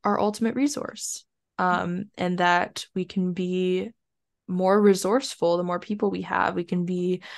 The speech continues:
we can use technology to better support our growing population, um, and that the earth can actually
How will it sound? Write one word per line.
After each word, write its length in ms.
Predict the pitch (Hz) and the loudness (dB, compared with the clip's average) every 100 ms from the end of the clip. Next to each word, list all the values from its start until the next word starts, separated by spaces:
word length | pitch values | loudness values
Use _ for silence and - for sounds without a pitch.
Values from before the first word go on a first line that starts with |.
| - - | -18 -8
we 80 | 196 | -4
can 140 | 196 | 0
use 180 | 185 185 | 2 0
technology 840 | - 180 185 214 233 202 170 185 - | -4 -2 2 4 2 0 -6 -6 -6
to 420 | - 185 175 175 | -4 -2 0 0
better 280 | 175 170 185 | 2 2 2
support 640 | - - - - 202 196 - | -2 -10 -8 0 0 0 0
our 100 | 180 | -2
growing 320 | 180 175 170 | 0 0 0
population, 840 | 170 - 180 226 247 - - 202 208 - - - - | -2 -2 0 2 2 -2 -4 -6 -8 -14 -16 -14 -4
um, 480 | 175 175 180 185 214 - | 0 0 -2 -6 -10 -2
and 100 | 196 | 0
that 100 | 180 | 2
the 140 | 185 - | 2 2
earth 240 | 196 190 | 2 0
can 240 | - 196 175 | -4 -2 -2
actually 540 | 175 - 190 - | -4 -6 -6 -6